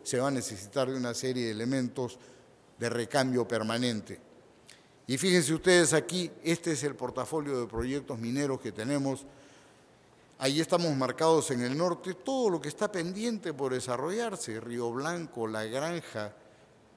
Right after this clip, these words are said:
la salmuera de Sechura, el proyecto de fosfatos, la ampliación de Bayó, Barconga, Chahuindo, Michiquillay, Cañareco, eh, eh, Galeno, este,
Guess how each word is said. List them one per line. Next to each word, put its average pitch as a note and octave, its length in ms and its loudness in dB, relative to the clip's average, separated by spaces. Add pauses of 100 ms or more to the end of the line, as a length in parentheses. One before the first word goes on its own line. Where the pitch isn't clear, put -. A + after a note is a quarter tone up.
(100)
la A#2 120 -2
salmuera C#3+ 400 0
de C#3 100 4
Sechura, E3+ 540 -2
el G#2+ 60 0
proyecto C#3 340 -4
de C#3 60 0
fosfatos, B2+ 600 0
la A#2 100 -2
ampliación A2+ 460 -6
de C3 120 0
Bayó, D3 360 2
Barconga, D3 680 0
Chahuindo, E3+ 640 -2
Michiquillay, E3 720 -2
Cañareco, D#3+ 800 0
eh, C3 480 -4
eh, A2 60 -6
Galeno, D3 760 2 (640)
este, B2 1160 0